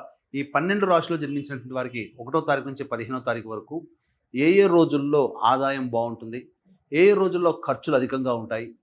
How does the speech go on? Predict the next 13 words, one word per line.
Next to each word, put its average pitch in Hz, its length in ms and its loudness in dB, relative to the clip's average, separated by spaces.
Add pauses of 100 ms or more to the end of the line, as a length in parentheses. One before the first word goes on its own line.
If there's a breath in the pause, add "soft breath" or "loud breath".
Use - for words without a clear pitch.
(340)
ఏ 156 200 4
ఏ - 100 6
రోజుల్లో 185 360 4 (140)
మానసిక 160 380 2 (120)
ప్రశాంతత 131 520 -4
లోపిస్తుంది, 117 520 -8 (580)
ఎప్పుడు 160 360 2 (200)
ఎలాంటి 160 400 2
నిర్ణయాలు 156 460 -2 (100)
తీసుకోవాలి 120 640 -8 (360)
అనేటువంటి 156 480 -4
విషయాల 147 260 0 (100)
గురించి 135 220 -8